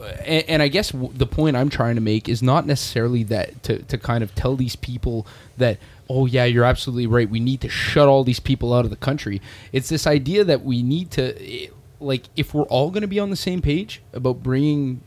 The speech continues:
bringing people in and allowing people who are escaping this, this, you know, war-torn countries, we need to at least acknowledge people's fears about it.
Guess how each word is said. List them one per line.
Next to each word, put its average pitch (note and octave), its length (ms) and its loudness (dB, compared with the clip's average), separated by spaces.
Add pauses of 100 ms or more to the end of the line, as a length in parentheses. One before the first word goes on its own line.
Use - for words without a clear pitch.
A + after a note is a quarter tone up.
(140)
bringing C#3+ 320 0
people C3 320 -4
in D3+ 120 2
and B2 160 -4
allowing B2+ 640 2
people C#3+ 300 -4
who B2 140 -2
are A2+ 280 0
escaping B2 680 -4
this, A2 340 -8
this, A2 400 -12 (240)
you A#2+ 140 -2
know, A#2+ 40 -2
war-torn B2+ 480 -2
countries, A#2 400 -6 (320)
we C#3 120 2
need F#3+ 160 2
to C#3+ 260 0
at C#3 120 0
least E3+ 220 -2
acknowledge B2 640 2 (320)
people's B2 400 0
fears A#2+ 380 -2
about G#2 340 -6
it. - 100 -20